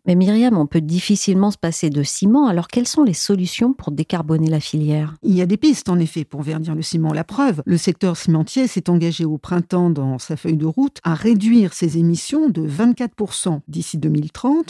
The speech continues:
Speaker 2: et de quatre-vingts pour cent d'ici deux mille cinquante par rapport à ses émissions en deux mille quinze. C'est énorme. Alors, la première piste, elle est dans le changement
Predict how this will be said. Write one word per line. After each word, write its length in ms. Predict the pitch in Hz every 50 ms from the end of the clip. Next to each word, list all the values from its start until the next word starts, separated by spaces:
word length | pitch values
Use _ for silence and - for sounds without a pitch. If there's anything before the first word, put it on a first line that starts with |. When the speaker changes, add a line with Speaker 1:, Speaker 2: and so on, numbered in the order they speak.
| - -
Speaker 2:
et 160 | 208 226 196
de 100 | 185 190
quatre-vingts 520 | - - 285 285 - - 247 208 214 202
pour 180 | 180 202 196 -
cent 220 | - - 277 311
d'ici 300 | 269 226 202 - - 214
deux 120 | 185 208 214
mille 160 | 220 220 -
cinquante 680 | - 202 190 185 - 202 202 220 262 294 - - - 220 - _ _
par 120 | - 220 202
rapport 640 | 196 190 175 - 185 160 156 185 220 214 - 196 -
à 80 | - 165
ses 260 | - - 196 170 156
émissions 420 | 170 165 156 147 - - 202 196 180
en 40 | 165
deux 100 | 143 151
mille 220 | 156 147 139 -
quinze. 380 | - 139 131 - - - _ _ _
C'est 220 | _ - 135 - 175
énorme. 420 | 180 175 160 139 127 - - - - _ -
Alors, 140 | - - -
la 160 | 190 196 208
première 360 | - - 196 185 180 180 175
piste, 420 | - - 277 302 320 - - - 196
elle 140 | 180 180
est 80 | 208 202
dans 180 | 170 180 175 170
le 320 | 165 160 160 160 160 156
changement 680 | - - - 254 262 233 202 208 196 180 151 143 151